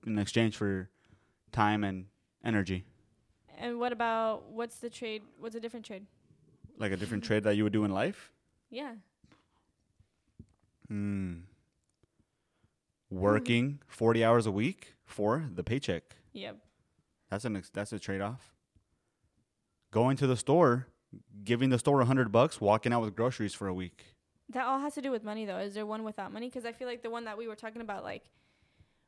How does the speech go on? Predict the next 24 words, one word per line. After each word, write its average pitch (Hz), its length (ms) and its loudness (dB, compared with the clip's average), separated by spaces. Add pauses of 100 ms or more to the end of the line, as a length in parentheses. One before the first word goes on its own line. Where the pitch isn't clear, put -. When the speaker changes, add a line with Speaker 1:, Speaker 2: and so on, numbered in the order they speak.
(140)
Speaker 2:
we 240 120 -4
traded 233 400 -4
that. 208 240 -2
Oh, 240 100 0
I 233 80 0
guess 220 160 -10
it 226 60 -8
was 226 240 -4
money, 208 240 -8
though, - 240 -16 (100)
for 208 100 -12
that 196 180 -14
check. 226 400 -16 (160)
Speaker 1:
That's 87 460 -4
all 101 160 4
it 98 60 0
was 92 160 -4
for 139 240 2
at 123 80 2
the 117 80 -2
end 110 180 -2
of 104 60 0
the 104 60 0
day. 147 300 4